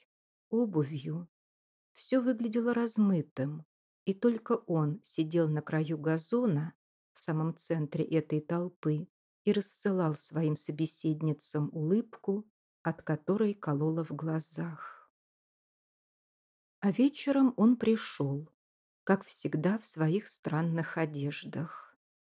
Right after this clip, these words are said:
хотя на этот раз все же поскромней, чем обычно. Ткани совсем не броские,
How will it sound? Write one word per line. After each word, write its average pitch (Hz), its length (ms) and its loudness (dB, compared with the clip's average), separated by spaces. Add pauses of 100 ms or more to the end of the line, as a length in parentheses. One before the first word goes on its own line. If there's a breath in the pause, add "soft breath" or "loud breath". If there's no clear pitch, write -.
(120)
хотя 202 340 0
на 165 180 4
этот 226 320 0
раз 233 420 -2
все - 280 0
же 233 140 -6
поскромней, 175 920 2
чем 156 260 -2
обычно. 160 800 -2 (840)
Ткани 254 560 6
совсем 220 580 2
не 202 80 4
броские, 151 880 -2